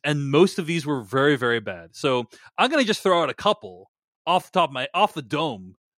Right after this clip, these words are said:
that are really rough. The Sopranos video game. If you Google The Sopranos video game on YouTube, like, you'll find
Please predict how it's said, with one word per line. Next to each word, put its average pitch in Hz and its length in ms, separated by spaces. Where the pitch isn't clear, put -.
that 131 160
are 120 120
really 143 320
rough. 117 280
The 170 80
Sopranos 202 580
video 147 260
game. 92 220
If 156 200
you 196 100
Google 247 380
The 220 140
Sopranos 196 580
video 170 220
game 165 160
on 131 140
YouTube, 139 380
like, 120 200
you'll 147 100
find 135 460